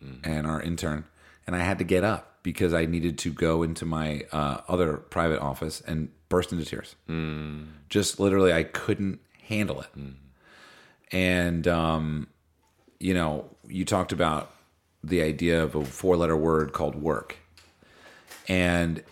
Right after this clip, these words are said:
Speaker 2: it felt very unfair to me because, you know, and I'm not, please do not argue with me. Don't reassure me and don't tell me that I work hard because that's not what I'm looking for.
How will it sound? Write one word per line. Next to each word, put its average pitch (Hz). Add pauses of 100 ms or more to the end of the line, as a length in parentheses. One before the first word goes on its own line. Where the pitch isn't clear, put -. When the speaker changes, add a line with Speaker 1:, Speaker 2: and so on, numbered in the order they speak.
Speaker 2:
it 95
felt 101
very 95
unfair 95
to 95
me 71 (500)
because, 87 (360)
you 87
know, 80
and 69
I'm 90
not, 92
please 104
do 85
not 82 (100)
argue 80
with 73
me. -
Don't 90
reassure 90
me 80
and 73
don't 87
tell 85
me 82
that 78
I 78
work 76
hard 73
because 78
that's 82
not 87
what 78
I'm 78
looking 78
for. -